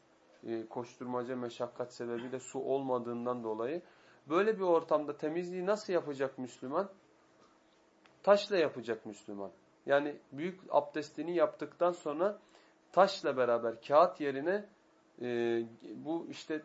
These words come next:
tabii taşların çeşitleri var. Bu, e, denizde var olan yuvarlak böyle yassı, e, şey taşlar var böyle. Yani ben adını bilmiyorum onların özel adını da. Böyle düz taşlar var.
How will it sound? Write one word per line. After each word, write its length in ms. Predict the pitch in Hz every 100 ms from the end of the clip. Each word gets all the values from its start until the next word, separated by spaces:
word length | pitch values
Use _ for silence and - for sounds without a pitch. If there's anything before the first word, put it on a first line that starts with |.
| -
tabii 260 | 151 147
taşların 460 | - 143 139 147 160
çeşitleri 680 | 156 143 - - 143 147 147
var. 140 | 160 - - _ _ _
Bu, 340 | 135 143 139 131
e, 320 | 127 123 123 117 117
denizde 500 | 131 143 139 139 151
var 220 | 151 151
olan 280 | 147 156 160
yuvarlak 640 | 147 135 135 139 147 147
böyle 300 | 120 110 107 101 _ _ _ -
yassı, 580 | 123 127 - 147 139 120
e, 420 | 120 123 120 117
şey 240 | 117 143 135
taşlar 420 | 127 120 - 123
var 260 | 113 104
böyle. 200 | 101 101 95 _ _ _ _ _ _ _ _ -
Yani 220 | 127 127
ben 120 | 143
adını 380 | 143 143 147 156
bilmiyorum 380 | 156 160 147 135
onların 300 | 135 135 135
özel 260 | 135 139
adını 340 | 135 135 165 175
da. 200 | 165 180 -
Böyle 280 | 135 139 143
düz 200 | 156 -
taşlar 420 | 156 143 - 180
var. 220 | 160 196